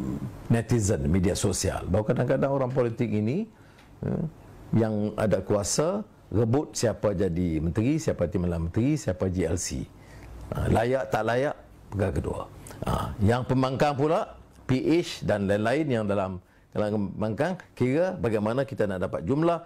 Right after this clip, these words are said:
kita nak tawan kuasa. Ah, jadi saya tegas dalam pendirian saya,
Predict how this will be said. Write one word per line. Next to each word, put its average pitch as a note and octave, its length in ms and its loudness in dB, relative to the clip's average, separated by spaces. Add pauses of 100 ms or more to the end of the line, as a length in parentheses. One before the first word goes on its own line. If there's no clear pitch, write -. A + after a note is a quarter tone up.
(180)
kita G#2 240 0
nak D#2 160 -4
tawan A#2 400 0 (240)
kuasa. - 440 -2 (680)
Ah, - 160 -2
jadi B2+ 240 4
saya B2 560 2 (1040)
tegas C#3+ 560 0
dalam G#2+ 160 2
pendirian F#2+ 480 2
saya, F2+ 320 0